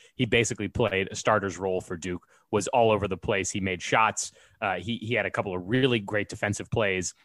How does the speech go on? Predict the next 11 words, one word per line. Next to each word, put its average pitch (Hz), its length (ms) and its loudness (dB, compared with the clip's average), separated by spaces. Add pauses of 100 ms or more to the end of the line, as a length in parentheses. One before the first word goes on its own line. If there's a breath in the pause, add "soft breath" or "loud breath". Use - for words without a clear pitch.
(140)
and 95 280 0
was, 87 360 -4
was 101 160 -6
getting 104 240 0
his 87 100 -4
teammates 107 460 4
involved. 92 500 4 (340 soft breath)
I-, - 120 -4
it's 117 180 -2
clear 117 380 6
that, 101 160 2